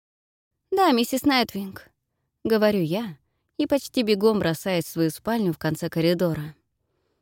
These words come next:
О чем они говорили? Что им необходимо начинать?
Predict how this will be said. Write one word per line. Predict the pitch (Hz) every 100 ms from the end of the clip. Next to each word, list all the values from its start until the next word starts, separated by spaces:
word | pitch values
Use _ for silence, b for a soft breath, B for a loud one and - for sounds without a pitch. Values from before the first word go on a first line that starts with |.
| _
О | -
чем | - - 359
они | 254 190
говорили? | 180 202 285 294 175 170 165 _ _ _ -
Что | - - 302
им | 226
необходимо | 190 165 202 196 233 180
начинать? | 160 - 220 170 -